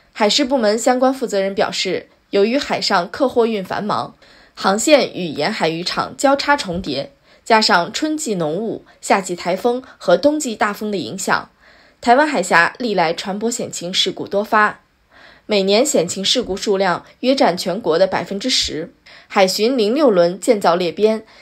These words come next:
既是构建现代化、智能化水上交通动态管控新格局的现实需要，更与福建省加强应急体系建设的要求不谋而合。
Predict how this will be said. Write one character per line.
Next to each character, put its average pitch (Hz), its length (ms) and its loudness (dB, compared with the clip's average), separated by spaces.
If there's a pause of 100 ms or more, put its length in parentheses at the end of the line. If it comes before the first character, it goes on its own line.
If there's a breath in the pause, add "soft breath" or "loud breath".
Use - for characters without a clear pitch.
(140 soft breath)
既 311 140 -2
是 262 160 2
构 240 160 8
建 214 260 2
现 277 220 0
代 190 140 2
化、 165 340 -2 (100)
智 302 180 0
能 185 140 0
化 185 320 2
水 165 200 -6
上 196 200 -4
交 247 160 2
通 277 200 -2
动 247 160 -2
态 208 180 0
管 - 220 -2
控 190 200 -4
新 294 240 -6
格 196 160 0
局 160 200 -6
的 160 200 0
现 202 220 -2
实 - 160 -8
需 226 200 -6
要， 208 260 2 (400 loud breath)
更 330 180 2
与 196 140 -2
福 - 180 -10
建 220 220 2
省 147 260 -4 (160)
加 262 180 4
强 233 340 -4
应 294 140 -2
急 208 200 -6
体 - 160 -12
系 - 160 -12
建 220 180 0
设 170 160 -2
的 160 60 -8
要 208 200 2
求 - 360 -6 (120 soft breath)
不 196 140 2
谋 151 160 -2
而 143 160 -2
合。 - 340 -10